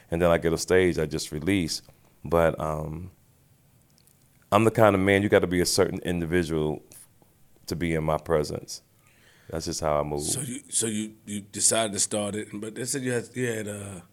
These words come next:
Speaker 2: D L Hughley, Jamie Foxx, and Mike Epps. You
Speaker 1: Yeah,
Speaker 2: managed them.
Speaker 1: everybody. Everybody. See, in L A, everybody came through me, and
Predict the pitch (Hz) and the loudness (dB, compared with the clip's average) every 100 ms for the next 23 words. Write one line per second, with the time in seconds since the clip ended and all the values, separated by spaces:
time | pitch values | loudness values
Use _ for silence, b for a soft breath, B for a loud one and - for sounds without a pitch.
0 | _ _ _ _ _ _ _ _ _ - | _ _ _ _ _ _ _ _ _ -18
1 | 98 117 123 120 107 117 123 120 127 139 | -8 -4 -4 -4 -6 -6 -6 -6 -8 -8
2 | 131 - - - 110 113 110 - 117 117 | -14 -20 -20 -10 -8 -6 -6 -6 -6 -6
3 | 113 135 123 110 - 80 - - 92 80 | -6 -6 -6 -8 -10 -14 -16 -2 4 4
4 | 101 87 - - - 85 85 78 73 69 | 4 -8 -14 -10 -2 -2 2 2 2 0
5 | - 127 165 147 B B - 151 127 135 | 4 6 8 6 B B 4 6 8 6
6 | 135 151 143 123 139 131 127 127 - 117 | 8 8 8 8 6 6 6 6 4 4
7 | 113 110 107 104 107 95 80 82 90 | 4 2 2 4 4 4 4 2 0